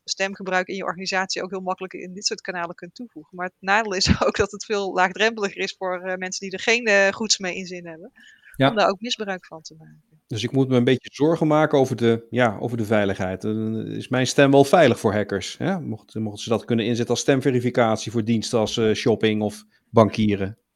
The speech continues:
Speaker 2: Ja, de, de, het, het flauwe daarvan is volgens mij dat, ehm, ik denk als jij zegt van, "Ik wil gewoon mijn stem niet meer in het digitale domein hebben", dan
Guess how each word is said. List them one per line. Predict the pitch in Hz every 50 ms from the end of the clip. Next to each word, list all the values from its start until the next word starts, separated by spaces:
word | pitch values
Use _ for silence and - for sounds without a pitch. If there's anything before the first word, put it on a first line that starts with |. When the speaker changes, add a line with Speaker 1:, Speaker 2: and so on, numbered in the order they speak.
| _ -
Speaker 2:
Ja, | 127 123 120 123 131 131 135 135 127 - - _ _ _ _ _ _ _
de, | - 160 127 131 - - 156
de, | 170 - - 254
het, | 196 156 139 131 -
het | 156 135 -
flauwe | - 160 160 170 170 165
daarvan | 156 160 151 - - 160 156 156 165 -
is | 170 - -
volgens | - 165 160 - -
mij | 160 160 156 151
dat, | 143 147 143 - -
ehm, | - - 160 139 131 127 123 123 120 117 - _ _ _ _ _ _ _ _ _ _ _
ik | - 135 113
denk | 139 147 151 -
als | - 151 147 143 -
jij | 156 143 139 139 139 139 131
zegt | - - 147 139 - -
van, | - 143 135 139
"Ik | 120 120
wil | 135 147 143
gewoon | 135 - 143 135 135 127 127
mijn | 123 123 127
stem | - 147 147 165
niet | 170 156
meer | 156 151 143
in | 147 151
het | 143 135 123
digitale | 139 131 143 - 143 131 131 127
domein | 113 113 110 117 131 160 156
hebben", | 160 165 170 190 233 254 254 - _ _ _ _ _ _ _ _ _
dan | - 135 135 135 139 170 226